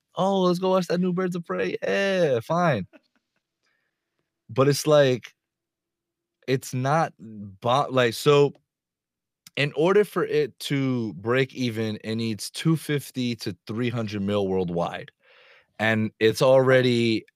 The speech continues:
at what its budget was, which is, um, like, eighty,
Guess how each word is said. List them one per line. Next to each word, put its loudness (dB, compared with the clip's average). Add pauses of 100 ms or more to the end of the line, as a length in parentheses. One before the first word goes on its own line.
(100)
at 0
what 0
its -8
budget 0
was, -6 (200)
which -6
is, -8 (100)
um, -4 (640)
like, -4
eighty, 0